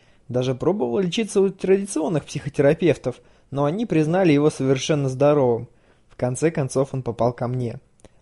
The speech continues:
У среднестатистического человека эффект уже прожитого случается раз в несколько месяцев. Мой экклесиаст испытывал это ощущение каждый вечер перед погружением в сон.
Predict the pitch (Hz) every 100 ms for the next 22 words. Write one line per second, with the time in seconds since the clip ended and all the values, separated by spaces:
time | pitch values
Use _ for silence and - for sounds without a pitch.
0 | - 131 139 139 143 - 156 - 156 147
1 | - 127 123 131 123 127 190 143 120 -
2 | 170 170 - 139 135 127 147 165 143 127
3 | - 131 147 143 - 135 123 - 127 -
4 | 127 - 135 135 123 - - - _ _
5 | _ _ _ _ 127 131 151 175 170 175
6 | 170 147 - 156 151 139 139 135 131 143
7 | - 143 131 127 131 131 131 131 131 -
8 | - - _ - 135 127 131 131 127 139
9 | 135 127 - - 123 123